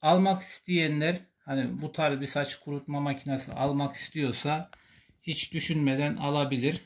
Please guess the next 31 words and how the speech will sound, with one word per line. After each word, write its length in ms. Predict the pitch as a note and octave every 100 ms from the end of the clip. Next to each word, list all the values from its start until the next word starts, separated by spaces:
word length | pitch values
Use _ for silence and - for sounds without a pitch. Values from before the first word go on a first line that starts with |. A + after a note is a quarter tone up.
| _
E, 400 | C#3+ A#2+ B2 B2 B2+ _ -
fiyatı 480 | - F3 F3+ F3+ F#3
da 340 | E3+ F#3 - _ _ _ _ _ _ -
biz, 280 | F3 D#3
e, 360 | D#3 D3+ D3 D3
dört 260 | D3+ D#3+ -
yüz 80 | D#3
elli 240 | D#3 D3+
T 200 | - D3+
L'ye 240 | D3 D3 C#3
aldık. 540 | C#3 A2 C#3+ - _ _ - _ _
Yani 480 | - D3 C#3+ C#3 C#3+
fiyatı 420 | B2+ D3+ C3+ C#3
da, 440 | C3+ D3 D3+ C#3+ - _ _
e, 60 | G2 G2 G2+ - _
dört 280 | F3 F3 F3+
yüz 140 | E3 D#3+
elli 360 | E3 C3+ C#3+
altı 440 | - D#3 D#3 D#3 D#3
yüz 140 | B2
arası 380 | B2 B2+ - C#3
değişiyor. 540 | C#3 B2+ - A#2+ C#3 -
İndirimler 640 | D#3 D#3 D#3 D3+ D3+ D3 -
takip 400 | D3 C#3+ C#3+ C#3+
edilebilirse 1000 | C#3+ C#3+ D3 C#3 C#3+ C3 - D3 D#3+ - _ _ _ _ _
yani 260 | C#3 C3
daha 160 | C#3+ D3
uyguna 340 | B2+ A2+ A#2+
da 140 | A#2 B2
belki 340 | B2 F2+ B2+
bulunabilir. 640 | B2 B2 B2+ A2 A#2 D3+